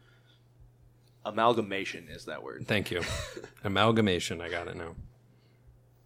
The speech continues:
Speaker 1: I had to find out where you were in the sentence
Speaker 2: Yeah.
Speaker 1: before I could help you. And then you were already moved on by then.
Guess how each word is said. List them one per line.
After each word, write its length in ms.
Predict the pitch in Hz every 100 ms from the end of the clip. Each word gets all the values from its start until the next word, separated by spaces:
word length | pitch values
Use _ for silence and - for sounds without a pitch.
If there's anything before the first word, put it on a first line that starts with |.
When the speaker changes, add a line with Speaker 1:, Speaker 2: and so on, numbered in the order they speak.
| -
Speaker 1:
I 20 | 104
had 180 | 107
to 240 | 104 90 90 -
find 280 | - 113
out 100 | 110
where 120 | 90 104
you 140 | 95
were 180 | 92 101
in 140 | 98
the 80 | 87
sentence 480 | - 113 90 - - _
Speaker 2:
Yeah. 100 | 113
Speaker 1:
before 140 | 92 98
I 20 |
could 140 | -
help 180 | 101 104
you. 80 | - - - - - - _ _ _ _
And 100 | 110
then 80 | 104
you 60 |
were 140 | 101 104
already 160 | 101
moved 180 | 104 107
on 160 | 107 101
by 120 | 90
then. 160 | 90